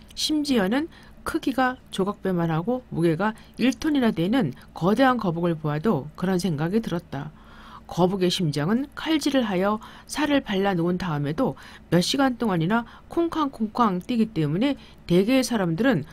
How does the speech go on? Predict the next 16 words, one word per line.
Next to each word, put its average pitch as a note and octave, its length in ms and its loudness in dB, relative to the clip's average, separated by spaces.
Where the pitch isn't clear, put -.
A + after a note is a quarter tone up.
거북을 E3+ 600 2
다룰 F#3 240 2
때면 F3 480 0
무자비해졌다. D#3 920 -2
그럴 C4+ 200 6
때마다 B3 400 0
노인은 F3 440 4
이렇게 F3+ 360 0
생각했다. A3+ 640 -4
"내 D#3 420 4
심장도 D#3+ 800 0
거북 F3 280 2
심장과 F3+ 500 0
다를 F3 280 -2
게 G#3+ 160 0
없는데 C#3 760 -2